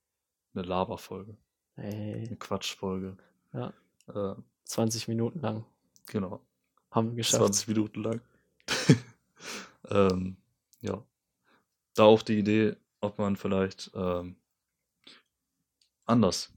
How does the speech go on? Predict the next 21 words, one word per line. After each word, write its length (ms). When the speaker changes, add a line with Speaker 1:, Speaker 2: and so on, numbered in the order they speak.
Speaker 1:
Wir 120
haben 100
noch 160
eins 300
noch 120
gar 140
nicht 140
erwähnt. 340
Speaker 2:
Ja, 120
bitte. 400
Klär 180
mich 160
auf. 140
Speaker 1:
Podcast 440
kommt 160
alle 180
zwei 220
Wochen. 260
Speaker 2:
Ach 100
so, 340
ja. 340